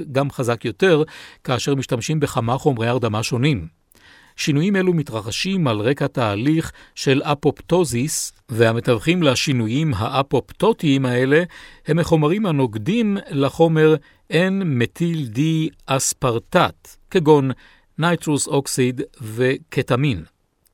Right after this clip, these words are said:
וחומרים המגבירים את הפעילות של המתווכים הנוירולוגיים, דוגמת חומצה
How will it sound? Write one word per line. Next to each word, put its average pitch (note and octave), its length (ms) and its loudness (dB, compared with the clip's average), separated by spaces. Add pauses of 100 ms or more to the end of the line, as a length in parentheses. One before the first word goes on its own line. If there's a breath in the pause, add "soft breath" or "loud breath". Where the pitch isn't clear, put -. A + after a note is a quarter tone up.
(180)
וחומרים E3+ 520 0
המגבירים F#3+ 600 -4
את G3 140 -6
הפעילות G3 580 -2
של E3 140 0
המתווכים D#3+ 460 -2
הנוירולוגיים, D#3+ 840 2
דוגמת A#2 320 0 (260 loud breath)
חומצה D#3+ 460 0